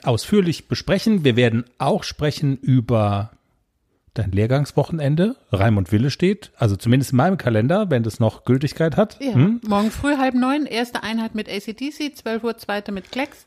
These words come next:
Speaker 1: So sieht's aus. Also das Wochenende ist auch schon wieder vollgepackt.
Speaker 2: <laughs>
Speaker 1: Ähm, wir haben was zu erzählen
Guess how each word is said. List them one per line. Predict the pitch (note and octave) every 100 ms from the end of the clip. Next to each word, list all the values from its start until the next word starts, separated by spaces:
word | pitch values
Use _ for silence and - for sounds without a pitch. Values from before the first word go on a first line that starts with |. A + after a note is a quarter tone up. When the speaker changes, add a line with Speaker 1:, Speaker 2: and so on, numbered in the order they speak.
| _ -
Speaker 1:
So | C3+ B2
sieht's | B2+ D#3+
aus. | B2+ G#2+ - -
Also | F3 B2 A2+ A2
das | A2+ D3+
Wochenende | D#3+ G3 F#3 F3
ist | C3+
auch | F3 F#3+
schon | G#3+
wieder | G3 F#3
vollgepackt. | - F3+ F#3+ B3 A3 - -
Speaker 2:
<laughs> |
Speaker 1:
Ähm, | C#3+ C3
wir | C3 C#3
haben | E3+
was | -
zu | E3
erzählen | A#2 - F3+ G3+